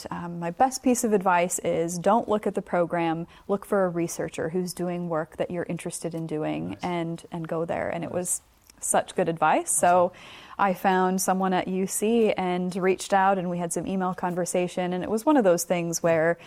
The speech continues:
Speaker 1: you know, whether you believe in fate and things happen as they're meant to and all that, it was, you know, just boom, boom, boom, things fell into place.
Speaker 2: Mm-hmm.
Speaker 1: And yeah, before I knew it,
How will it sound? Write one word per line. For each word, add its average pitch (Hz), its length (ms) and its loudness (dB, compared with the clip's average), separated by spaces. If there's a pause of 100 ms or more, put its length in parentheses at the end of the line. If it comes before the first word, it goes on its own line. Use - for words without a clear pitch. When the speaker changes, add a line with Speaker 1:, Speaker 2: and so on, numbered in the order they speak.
(200)
Speaker 1:
you 185 80 -4
know, 175 80 0
whether 175 200 4
you 180 140 0
believe 170 340 0
in 165 440 -2
fate - 460 0
and 170 380 -4
things 180 300 -2
happen 180 280 0
as 175 120 0
they're 175 120 4
meant 214 240 0
to 185 260 4
and 175 120 2
all 180 260 2
that, 175 260 4
it 175 80 2
was, 180 340 0
you 202 100 0
know, 170 220 -2
just - 360 -8
boom, 202 200 0
boom, 170 200 0
boom, 160 260 0
things 165 260 -4
fell 151 220 -2
into 156 200 -6
place. 160 380 -2
Speaker 2:
Mm-hmm. - 100 -4
Speaker 1:
And 160 220 -4 (800)
yeah, 190 360 -2
before 185 260 -2
I 175 100 2
knew 220 180 4
it, 302 160 4